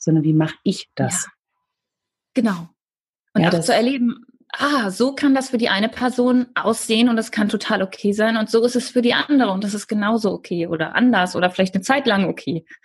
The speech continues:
Speaker 1: Genau, ganz genau. Ja, weil für viele das wirklich schwer ist, du hast es gerade auch gesagt, wir fangen an mit unserem Business und gucken uns erstmal um. Ja, wie macht man das denn? Ich will ja professionell sein, ich will damit mein Geld verdienen.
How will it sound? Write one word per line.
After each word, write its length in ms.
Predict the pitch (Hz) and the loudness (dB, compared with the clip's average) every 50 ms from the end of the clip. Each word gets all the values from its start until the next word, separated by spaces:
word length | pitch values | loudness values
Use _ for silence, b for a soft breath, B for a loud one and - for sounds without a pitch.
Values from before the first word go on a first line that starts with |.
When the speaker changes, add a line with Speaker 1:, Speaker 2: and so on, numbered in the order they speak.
| B B B | B B B
Speaker 1:
Genau, 340 | 180 175 160 151 147 143 143 - - - | 2 4 4 4 2 0 -4 -6 -4 0
ganz 260 | 165 160 160 160 - | 0 2 2 0 0
genau. 320 | - 151 147 139 139 143 - B B B B B B _ | -2 -2 -2 -2 -4 -6 -10 B B B B B B _
Ja, 240 | 156 151 160 160 156 | 0 2 2 2 4
weil 180 | 160 151 160 | 2 2 2
für 160 | 156 - 185 175 | 2 2 0 0
viele 300 | - - - 202 214 202 | 0 0 0 2 2 2
das 200 | 190 180 185 - | 2 0 0 -2
wirklich 300 | 175 180 - 190 180 - | -2 0 0 0 0 0
schwer 240 | - - - 214 | 0 2 2 2
ist, 140 | 180 180 - | 2 0 -2
du 40 | 170 | -2
hast 80 | 160 - | -2 0
es 140 | 175 170 | -2 -2
gerade 260 | - 160 160 160 165 - | -2 0 0 2 2 0
auch 120 | - - | 0 -2
gesagt, 420 | - 160 151 160 156 165 170 - | -4 -2 0 0 0 0 0 -2
wir 80 | - 160 | -6 -6
fangen 260 | - - 160 151 160 | -2 0 0 0 0
an 200 | - 151 170 175 | 2 2 2 4
mit 140 | 180 165 - | 4 2 2
unserem 320 | - 160 143 156 151 147 139 | 0 -2 0 0 0 0 0
Business 360 | 160 170 - 190 185 175 180 | 0 0 2 2 2 2 0
und 180 | - - 147 - | 0 -4 -4 -4
gucken 240 | - 185 180 - 180 | -4 -4 -2 0 0
uns 100 | 165 - | 0 2
erstmal 380 | - 139 151 - - - 143 - | 0 -2 -2 -2 -4 -4 -2 0
um. 300 | - 156 190 254 262 - B B B B B B B B B B B B - | 2 2 2 2 0 -2 B B B B B B B B B B B B -2
Ja, 260 | 143 160 175 165 139 | 0 2 2 2 4
wie 140 | 160 175 175 | 4 4 4
macht 440 | 156 151 156 151 - - - - _ - | 4 2 0 -2 -6 -10 -14 -16 _ -8
man 260 | 170 165 170 185 190 | -4 -2 -2 0 0
das 280 | 185 190 196 185 - | 0 0 -2 -2 -4
denn? 160 | - 208 196 180 | -4 -2 -2 -2
Ich 160 | 156 - - | -4 -4 -8
will 80 | 156 151 | -4 -4
ja 80 | 160 | -4
professionell 800 | 151 - - 147 - - 139 - - 131 131 139 143 170 196 190 | -6 -6 -10 -14 -12 -10 -12 -10 -10 -8 -4 0 2 2 2 2
sein, 260 | 190 185 180 175 180 | 2 0 2 2 0
ich 160 | - - - | 0 -2 -4
will 100 | - 143 | -4 -4
damit 300 | 143 143 139 139 135 - | -2 0 0 0 0 -2
mein 140 | 147 135 135 | -2 -2 0
Geld 220 | 135 131 151 175 - | 2 2 2 2 2
verdienen. 520 | - 214 190 214 226 254 277 - - | 0 2 2 4 2 2 0 -2 -10